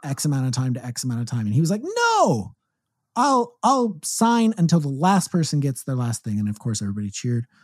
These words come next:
And I thought it was really nice. But then, like,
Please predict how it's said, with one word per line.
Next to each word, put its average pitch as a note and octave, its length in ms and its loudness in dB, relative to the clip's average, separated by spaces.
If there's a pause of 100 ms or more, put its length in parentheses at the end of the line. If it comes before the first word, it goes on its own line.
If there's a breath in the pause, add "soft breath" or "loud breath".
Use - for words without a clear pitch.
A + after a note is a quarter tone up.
(380)
And G3 100 6
I G3+ 60 4
thought G3 140 2
it F3 40 0
was D3+ 140 -2
really D#3+ 180 2
nice. C#3+ 280 0
But - 240 -4
then, D#3 440 4 (1300)
like, D3 360 2